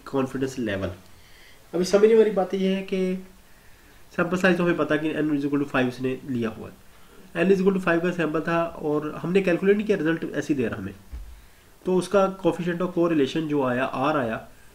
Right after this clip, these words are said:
पॉइंट एट आ गया। ओके, अच्छा, ये अब नल हाइपोथेसिस समझ लें, थोड़ा, थोड़ा गौर से सुनिएगा। हा-, एक पहले आप हाइपोथेसिस समझे क्या होता है, मफरूजा जिसको उर्दू में कहते हैं।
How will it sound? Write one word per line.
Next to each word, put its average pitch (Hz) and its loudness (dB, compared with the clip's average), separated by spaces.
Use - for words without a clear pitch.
पॉइंट 139 4
एट 113 2
आ 95 -2
गया। 90 -10
ओके, 185 2
अच्छा, 170 -2
ये 185 6
अब 165 -2
नल 185 2
हाइपोथेसिस 120 -4
समझ 113 -4
लें, 139 -6
थोड़ा, 190 4
थोड़ा 180 0
गौर 143 6
से 147 -2
सुनिएगा। 98 -8
हा-, - -4
एक 190 4
पहले 190 6
आप 190 0
हाइपोथेसिस 170 0
समझे 131 -4
क्या 127 -4
होता 98 -6
है, 123 0
मफरूजा 135 0
जिसको 131 -2
उर्दू 113 -4
में 110 -4
कहते 92 -12
हैं। 92 -16